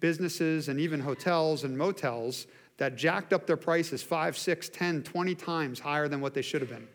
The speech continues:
to take advantage of people that didn't have their home anymore. What kind of sheep are you?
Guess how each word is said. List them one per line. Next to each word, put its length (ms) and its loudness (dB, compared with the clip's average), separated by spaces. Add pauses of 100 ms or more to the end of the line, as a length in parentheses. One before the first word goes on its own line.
(680)
to 80 -4
take 220 2
advantage 420 2
of 120 -2
people 280 0
that 220 0
didn't 200 -2
have 180 -2
their 100 -2
home 200 -4
anymore. 340 -14 (1700)
What 120 -2
kind 140 2
of 80 0
sheep 240 -2
are 80 2
you? 220 2